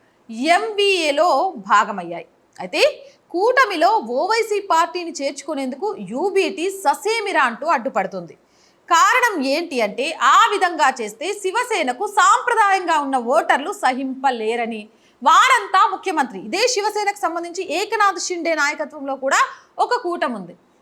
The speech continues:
ఈ ఏకనాథ్ షిండే నాయకత్వం వైపు ఉన్న శివసేన వైపు వెళ్లే ప్రమాదం ఉందని భయపడుతున్నారు. వాళ్ళు కూడా ప్రతిపక్ష కూటమిలోని కూడా శివసేన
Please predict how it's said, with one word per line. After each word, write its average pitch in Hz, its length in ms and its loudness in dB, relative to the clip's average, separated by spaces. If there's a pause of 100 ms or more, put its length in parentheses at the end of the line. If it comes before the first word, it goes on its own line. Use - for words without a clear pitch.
ఈ 381 80 2
ఏకనాథ్ 466 640 4
షిండే 381 320 -4
నాయకత్వం 349 600 -2
వైపు 330 280 0
ఉన్న 302 200 -6
శివసేన 403 580 2
వైపు 359 260 -2
వెళ్లే 302 260 -2
ప్రమాదం 302 680 2
ఉందని 247 360 -6
భయపడుతున్నారు. 226 920 -2 (960)
వాళ్ళు 196 360 2
కూడా 311 300 4 (1500)
ప్రతిపక్ష 427 460 0
కూటమిలోని 381 500 2
కూడా 359 180 -4
శివసేన 339 460 0